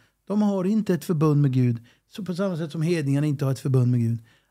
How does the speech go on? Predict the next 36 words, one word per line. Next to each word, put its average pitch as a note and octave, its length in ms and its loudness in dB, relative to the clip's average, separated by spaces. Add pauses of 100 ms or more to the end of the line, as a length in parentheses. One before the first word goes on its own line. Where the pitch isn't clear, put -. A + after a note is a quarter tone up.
(100)
Alla D#3+ 400 0
måste D3 280 -8
få D3 100 -4
höra C#3 200 0
budskapet C3+ 760 -2
om C3 120 4
Jesus. C3 360 0
Det G#3 120 -2
finns G#3+ 260 0
bara G#3 220 -2
en G#3+ 220 -2
väg. G3+ 300 -8 (280)
Det D#3 80 -2
finns F#3+ 220 0
bara A3 180 2
ett A3 180 -2
förbund. E3+ 500 0 (240)
Det D#3 100 -4
finns G3+ 160 2
bara A3 240 0
en A3+ 180 -2
frälsare. F3+ 600 -4 (260)
Det E3+ 80 2
finns G3+ 180 4
bara A3 220 2
en A#3 240 2
Gud E3+ 340 -2
och D#3+ 60 -2
han F3 80 -2
är G3 60 0
treenig. G3 880 -2
Men D3+ 140 2
lyssna G#3 240 0
vad G3+ 100 0
som F#3 120 -2
står. C#3 280 -2